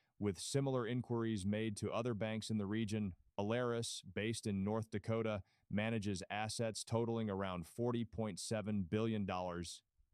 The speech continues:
Legal experts, including Kenneth Chin from the law firm Kramer Levin Naftalis and Frankel, emphasize the S E C's concerns about potential gaps in the bank's disclosure of risk and exposure to investors.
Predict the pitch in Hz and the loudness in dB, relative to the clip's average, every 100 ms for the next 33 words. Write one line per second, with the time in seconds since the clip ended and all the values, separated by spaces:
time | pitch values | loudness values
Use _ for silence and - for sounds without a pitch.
0 | - _ _ - 104 123 110 98 107 - | -20 _ _ -2 2 4 2 0 -2 -2
1 | 120 113 110 - - - 95 95 - 113 | 0 0 0 -6 -10 -8 -4 -4 0 0
2 | 101 92 110 110 98 - 120 110 110 107 | 2 0 0 -2 -4 -4 0 2 2 0
3 | 104 95 98 104 98 113 104 95 - 113 | 0 2 2 0 0 0 0 -2 0 0
4 | 113 107 101 110 107 104 95 - 110 107 | 2 2 2 0 0 0 -2 -2 0 0
5 | 110 - 92 - 107 107 107 101 - _ | 0 -2 -6 -2 -2 -2 0 -2 -4 _
6 | _ _ 110 110 117 123 110 107 98 101 | _ _ -4 -2 -2 0 0 -2 -2 -2
7 | 104 - 113 - 113 101 113 98 - 113 | -2 -2 -2 0 -2 0 -2 -2 -2 0
8 | 117 104 98 101 98 104 - 113 107 92 | 0 -2 -2 -2 -2 -4 -2 -2 -2 -2
9 | 104 104 107 - 101 90 82 104 107 - | -2 -2 -4 -4 -4 -2 -2 -2 -4 -6
10 | 101 - 110 110 110 113 110 90 87 104 | -8 -4 0 0 0 -2 -2 -4 -4 -2
11 | 113 - 92 90 - 110 110 98 101 113 | -2 -4 -6 -6 -4 0 0 -2 -4 -2
12 | 101 90 87 - 76 - | -2 -2 -4 -6 -12 -12